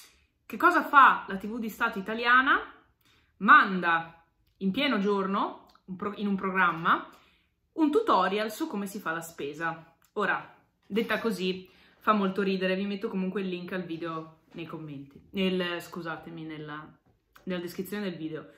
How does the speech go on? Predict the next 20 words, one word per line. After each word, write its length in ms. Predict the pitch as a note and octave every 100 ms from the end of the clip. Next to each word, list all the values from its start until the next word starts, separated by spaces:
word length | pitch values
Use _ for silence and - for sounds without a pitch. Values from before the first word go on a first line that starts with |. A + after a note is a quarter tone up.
| _ _ _ _
Mi 100 | A#3
spiace 300 | A3+ G#4+ G#4+
anche 260 | C#4 C#4 E4
continuare 400 | D#4 B3+ A#3 B3+
a 80 | B3+
fare 220 | A#3+ B3+
video 260 | A3 A#3+
solo 300 | C4 A3+ A#3+
mediamente 500 | A#3 G#3 G3+ G#3 G#3+
lunghi, 340 | A#3 G3+ G3 A3
ma 400 | G3 D#3+ - - _ _ _ _ _ _
stanno 240 | - A3
succedendo 540 | B3+ B3 D4+ C#4 B3+ C4
un 40 |
sacco 300 | C4 A3 C4+
di 100 | B3
cose 380 | G#3+ G3 G3 G#3
da, 360 | F#3 F3 - - _ _ _ _ _ _ _ _ _ _
da 160 | - A3+
analizzare. 720 | G#3 G3 F3 E3 C3+ - F#3